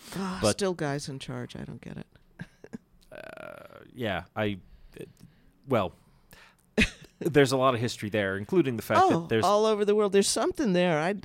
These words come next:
Speaker 1: I always have, somebody's gonna find a biologic basis for that. Maybe it's
Speaker 2: I
Speaker 1: the strength difference.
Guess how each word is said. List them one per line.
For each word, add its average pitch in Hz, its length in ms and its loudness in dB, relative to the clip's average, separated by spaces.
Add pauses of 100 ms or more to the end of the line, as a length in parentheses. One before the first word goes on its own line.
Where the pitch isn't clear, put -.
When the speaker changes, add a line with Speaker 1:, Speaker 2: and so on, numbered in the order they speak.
Speaker 1:
I 220 120 2
always 240 300 -2
have, - 220 -4
somebody's 277 300 -2
gonna 175 180 -2
find 160 240 -10
a - 20 -10
biologic 143 600 -4
basis 131 340 -6
for - 140 -8
that. 127 160 -6
Maybe 156 220 -2
it's 160 100 -2
Speaker 2:
I 98 60 2
Speaker 1:
the 135 100 0
strength - 500 -2
difference. - 480 -10